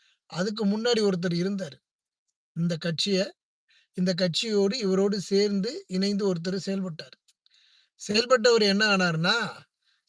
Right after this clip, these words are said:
செயல்பட்டவரு ஒரு காலகட்டங்கள்ல அவர் இருந்தாரு. ஆனாலும் அவரு ராமதாஸ் ஐயா மாதிரி ஒரு, அதாவது கள அரசியல்ல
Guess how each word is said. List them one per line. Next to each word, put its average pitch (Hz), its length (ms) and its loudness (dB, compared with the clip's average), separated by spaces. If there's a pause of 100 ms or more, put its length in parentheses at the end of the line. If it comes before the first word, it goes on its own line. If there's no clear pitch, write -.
செயல்பட்டவரு 220 1000 2
ஒரு 196 200 0
காலகட்டங்கள்ல 196 680 0
அவர் 214 380 2
இருந்தாரு. 190 640 -2 (460)
ஆனாலும் 202 920 2
அவரு 208 640 0
ராமதாஸ் 214 560 0
ஐயா 190 240 2
மாதிரி 175 640 -4 (800)
ஒரு, 170 540 0 (140)
அதாவது 214 540 -2
கள 208 400 6
அரசியல்ல 202 720 -2